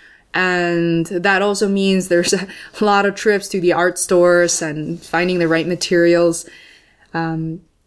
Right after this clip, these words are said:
but yeah, you can visit her at xiangliart dot com, X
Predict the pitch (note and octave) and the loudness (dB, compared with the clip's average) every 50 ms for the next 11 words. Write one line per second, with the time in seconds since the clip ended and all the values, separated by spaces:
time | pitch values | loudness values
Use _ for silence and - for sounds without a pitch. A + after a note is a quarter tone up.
0 | _ _ _ - - F#3 F3+ F3 - - F#3 G3+ B3+ D#4+ B3+ E3 D#3 F3 G3 F#3+ | _ _ _ -2 0 2 2 2 0 0 0 2 2 2 2 2 0 0 0 0
1 | - G3+ F#3 F3+ E3+ F3+ F3+ F#3+ F#3 F3+ - F#3+ F#3 F3+ F3+ F3+ F3 F3 - F3 | 0 0 0 2 2 2 2 2 0 0 0 0 0 2 4 4 4 4 2 -2
2 | E3+ E3 D#3+ D#3+ D#3+ D3+ - - - - - - - - - - - A3+ G#3 G3+ | -4 -4 -2 -2 -4 -6 -8 -10 -16 -20 -20 -16 -12 -8 -6 -2 0 0 0 0
3 | G3+ G#3 G3 F#3+ F#3 F#3+ F3 - E3+ F3+ F3+ F#3 F#3 F#3 - - F3+ E3+ E3+ - | 0 0 0 2 2 2 2 0 0 2 2 2 0 -2 -2 -4 -2 -2 -4 -6
4 | - - G3+ F#3+ F#3+ F#3+ F#3+ G3 G3 G3+ G3+ - - F#3+ F#3+ - - - - | -6 -4 -2 0 2 2 2 2 2 2 0 0 -2 -2 -2 0 -2 -2 -2